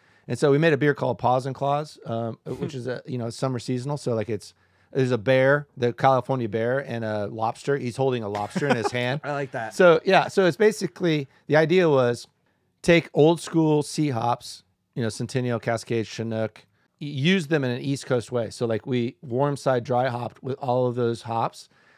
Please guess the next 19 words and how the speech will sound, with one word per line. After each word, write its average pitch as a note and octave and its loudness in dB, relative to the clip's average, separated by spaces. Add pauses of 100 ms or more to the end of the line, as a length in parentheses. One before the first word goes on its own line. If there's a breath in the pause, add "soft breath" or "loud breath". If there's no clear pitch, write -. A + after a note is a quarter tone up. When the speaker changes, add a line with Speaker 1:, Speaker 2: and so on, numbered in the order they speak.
(100)
Speaker 1:
creating, D#3+ 2
I E3 6
think C#3+ -4
we C3 -4
created B2+ 0
some A#2+ -6
really B2 2
cool C3+ -4
new A#2 -2
flavors. A#2+ -4
So, A#2+ -6
like, G#2+ -2 (380 soft breath)
it's C3+ -2
not, D#3+ -4 (100)
I C#3+ -8
mean, B2+ -6
it's D3+ -8
not D#3 0
like A#2+ -4